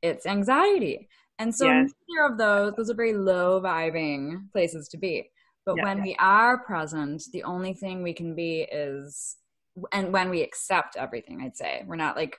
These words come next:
Speaker 2: Mm-hmm.
Speaker 1: resistant or trying, or, or trying to push against the flow of things that are happening. When we accept and we
Speaker 2: Yeah.
Speaker 1: just have, we're in that place of being present,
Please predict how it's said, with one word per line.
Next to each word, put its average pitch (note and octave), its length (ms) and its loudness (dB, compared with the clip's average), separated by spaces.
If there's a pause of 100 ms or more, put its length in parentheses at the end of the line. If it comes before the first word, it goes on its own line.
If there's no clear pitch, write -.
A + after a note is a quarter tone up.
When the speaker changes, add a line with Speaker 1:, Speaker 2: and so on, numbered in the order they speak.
Speaker 2:
Mm-hmm. E3 240 -2 (280)
Speaker 1:
resistant F3 920 -2
or D#3 160 -2
trying, D#3 400 -6
or, - 180 -6
or - 120 -12 (100)
trying E3+ 240 -6
to E3 80 -12
push - 300 -8
against E3+ 480 -4
the D#3+ 60 -10
flow D3+ 260 -2
of D3 80 -6
things D3+ 200 -8
that D3 80 -10
are D3 60 -6
happening. G#3 640 -4
When F3+ 140 -4
we E3 80 -4
accept D#3+ 480 -4
and E3 80 -8
we D#3 80 -6
Speaker 2:
Yeah. C3+ 60 -10
Speaker 1:
just - 140 -16 (120)
have, C#3+ 120 -12 (600)
we're E3+ 100 -6
in G3+ 120 2
that - 140 0
place F3 360 2
of E3 300 -4
being D3+ 240 -6
present, G3+ 640 -6